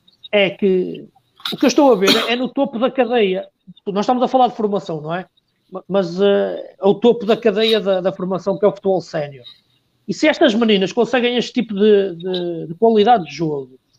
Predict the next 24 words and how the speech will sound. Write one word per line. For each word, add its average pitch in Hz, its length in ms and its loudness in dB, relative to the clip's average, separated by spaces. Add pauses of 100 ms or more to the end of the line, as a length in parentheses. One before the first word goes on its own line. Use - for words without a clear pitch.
(460)
venceram 208 500 2
miúdos 214 580 0
que - 100 -12
mais 196 260 -2
tarde 214 360 -2
vão, 202 400 -8 (480)
não 135 80 -20
se - 120 -20
sabe, 156 200 -6
não 143 80 -14
é? - 20 -14
Mas 139 160 -18
podem 175 280 0
integrar 175 460 2
o 165 100 -4
futebol 170 380 0
principal, 170 600 0
o - 40 -4
futebol 170 200 -4
profissional, 156 760 -8 (500)
por 254 140 2
que 269 100 2
não 277 260 4
abrir 254 360 2